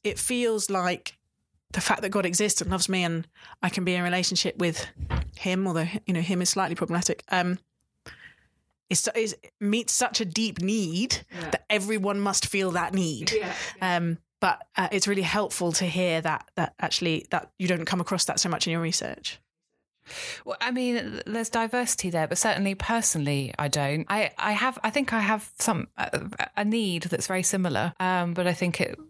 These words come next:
Speaker 3: is met in different ways. Um, and I think it's easy. So what I don't think we should do is deny the differences. I think those are, that's really important, but I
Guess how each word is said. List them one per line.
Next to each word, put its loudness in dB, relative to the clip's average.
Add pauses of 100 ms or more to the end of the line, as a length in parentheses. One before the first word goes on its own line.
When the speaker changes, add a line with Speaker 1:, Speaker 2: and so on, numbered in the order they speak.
Speaker 3:
is 0
met 2
in 2
different -2
ways. 2 (400)
Um, 2 (180)
and 0
I -2
think 0
it's -2
easy. 2 (280)
So -2
what 2
I 0
don't 0
think -2
we 2
should 0
do 2
is 0
deny 2
the -2
differences. 2
I 0
think 0
those 2
are, 0
that's 0
really 0
important, 0
but 0
I 0